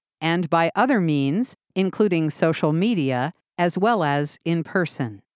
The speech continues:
Service members may be responsible for an act of hazing even if there was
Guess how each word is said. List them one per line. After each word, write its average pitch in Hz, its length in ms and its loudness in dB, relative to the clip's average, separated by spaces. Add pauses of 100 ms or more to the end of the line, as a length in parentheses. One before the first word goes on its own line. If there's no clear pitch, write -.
(600)
Service 294 400 0
members 175 480 0
may 160 180 2
be 202 160 0
responsible 160 720 0
for 151 200 0
an 143 120 0
act 151 240 -2
of 170 120 0
hazing 165 500 0 (100)
even 240 300 0
if 202 160 0
there 180 160 2
was 151 240 0